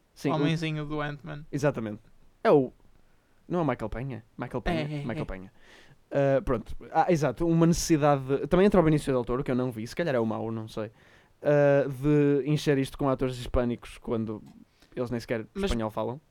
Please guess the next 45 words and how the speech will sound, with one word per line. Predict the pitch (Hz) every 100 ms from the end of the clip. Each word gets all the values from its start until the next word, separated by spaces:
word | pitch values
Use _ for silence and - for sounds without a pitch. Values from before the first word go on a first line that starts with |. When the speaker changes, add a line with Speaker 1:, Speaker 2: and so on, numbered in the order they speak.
| -
Speaker 2:
Exato, | 160 147 151 _
e | 160 151
com | - 156
um | 151
sotaque | 147 - 151
espanhol | - 160 151
horrível. | 151 147 151
Speaker 1:
Exatamente, | 156 127 131 131
exatamente. | 151 135 131 123 120
Quando | 151 143 147
metade | 151 151 156 139 127 123
dos | 131 123 127
atores | 131 127 127
não | 139
tem, | 139 135
na | 131
verdade, | 131 123 120
mesmo | 123 123
aquele | 123 131
sotaque | - 123 113
e | 127
tem | 127
um |
sotaque | 117 120 131
normal. | 113 117 123 139 _ _ _
Pronto, | - 117 101
ok. | - 117 113 95 -
Ah, | 113 110 107 110 190 - _ -
eu, | 165
eu | 180
sei | 165 - 180
que, | 196 180 175 - _ -
eu | 160
sei | - 175 190
que | - -
as | 160 156
pessoas | - 170 165
forçam | - 147 151 175
para, | 175 151 147 147 - 139 139 135
ah, | -
aumentar | 147 151 151
a | 147
diversidade | 143 131 147 131 143 151
e, | 151 147 143
ah, | 139 131